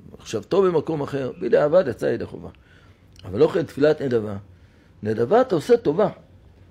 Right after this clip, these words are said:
אם אתה עושה טובה, אז תעשה אותה בצורה טובה. כשאדם בא ונותן מתנה לחברו, הוא לא יכול להביא לו איזה כלי ישן, מלוכלך וכדומה. כשאדם הוא בעצמו חי-, רוצה, רוצה,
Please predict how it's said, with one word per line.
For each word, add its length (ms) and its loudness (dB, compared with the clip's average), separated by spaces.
אם 100 6
אתה 160 6
עושה 240 6
טובה, 540 6
אז 140 -8
תעשה 300 -2
אותה 200 2
בצורה 320 -2
טובה. 280 -8
כשאדם 480 2
בא 180 4
ונותן 400 0
מתנה 420 2
לחברו, 480 -2
הוא 80 -12
לא 60 0
יכול 260 2
להביא 240 2
לו 60 2
איזה 200 -2
כלי 460 2
ישן, 760 2
מלוכלך 760 2
וכדומה. 480 -6
כשאדם 560 4
הוא 120 -4
בעצמו 600 2
חי-, 240 -2
רוצה, 540 4
רוצה, 580 6